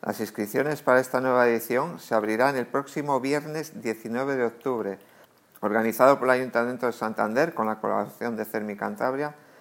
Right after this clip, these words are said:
el programa Ocio y Cultura se dirige a entidades del ámbito de la discapacidad que trabajan en la ciudad. Su objetivo es promover el ocio normalizado entre personas con discapacidad.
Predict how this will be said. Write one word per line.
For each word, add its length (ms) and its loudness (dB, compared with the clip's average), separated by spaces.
el 160 -4
programa 540 0
Ocio 280 2
y 40 -2
Cultura 520 0
se 140 -4
dirige 320 -2
a 20 0
entidades 500 0
del 160 0
ámbito 360 -2
de 60 0
la 120 -2
discapacidad 720 -6
que 140 -8
trabajan 480 -4
en 100 -6
la 100 -6
ciudad. 360 -8
Su 120 -8
objetivo 540 -2
es 80 -6
promover 600 0
el 180 0
ocio 320 -2
normalizado 720 -2
entre 180 -4
personas 540 -6
con 180 -8
discapacidad. 720 -8